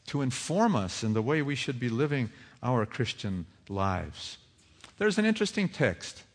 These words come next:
in Romans eight seventeen, the last of the texts I'll give you now, though there are many more. Romans eight seventeen,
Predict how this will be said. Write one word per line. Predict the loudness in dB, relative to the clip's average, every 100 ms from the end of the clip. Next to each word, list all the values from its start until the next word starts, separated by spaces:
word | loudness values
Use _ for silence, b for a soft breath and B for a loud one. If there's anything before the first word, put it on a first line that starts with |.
| b b b b
in | 0 2
Romans | 2 2 2
eight | 0 2
seventeen, | 2 2 2 2
the | 4
last | 4 2 0
of | -2
the | -2
texts | -2 -4 -2
I'll | -2
give | -2 -2
you | -2
now, | -2 -2 -2
though | -2
there | -2 -2
are |
many | -2 -2 -2
more. | -2 -4 -4 -8 _ B B B B B B B
Romans | -4 -2 0 0
eight | 0
seventeen, | 2 2 2 0 0 -2 -4